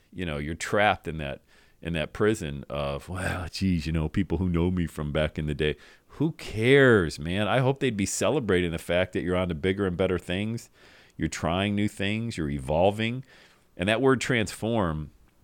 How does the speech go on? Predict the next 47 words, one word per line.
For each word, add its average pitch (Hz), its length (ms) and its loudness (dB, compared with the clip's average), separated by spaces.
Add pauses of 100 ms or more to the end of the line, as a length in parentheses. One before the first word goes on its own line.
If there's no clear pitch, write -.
(400)
I 92 100 0
love 87 400 2
that 69 200 -4
word. 64 300 -10 (340)
You - 100 -14
know, 71 60 -8
I 82 60 -4
talk 98 240 4
to - 40 -16
people 95 260 -2
on 85 100 -2
the 82 60 -6
phone 104 480 0 (800)
and 85 300 0
they 85 60 2
wanna 92 240 2
work 107 260 2
together. 76 460 -4
I'm 82 100 -10
like, 113 160 -2
"Look, 123 180 -2
you 185 60 -8
can 240 80 -2
get 104 220 -2
information 73 920 -4 (760)
anywhere. 107 520 2 (280)
Just - 180 -6
Google 156 360 4
it." - 100 -20 (340)
I - 60 -14
mean, 135 140 2
we 202 140 4
have 139 180 4
no 113 280 2
shortage 95 680 0
of 76 100 -4
information 87 720 -4 (220)
at 85 80 0
our 85 80 2
fingertips, - 580 -4
but - 220 -4
you 104 60 -4
know 117 120 2
what 120 140 0
you 92 60 -2
really 104 260 2
want? 123 280 -2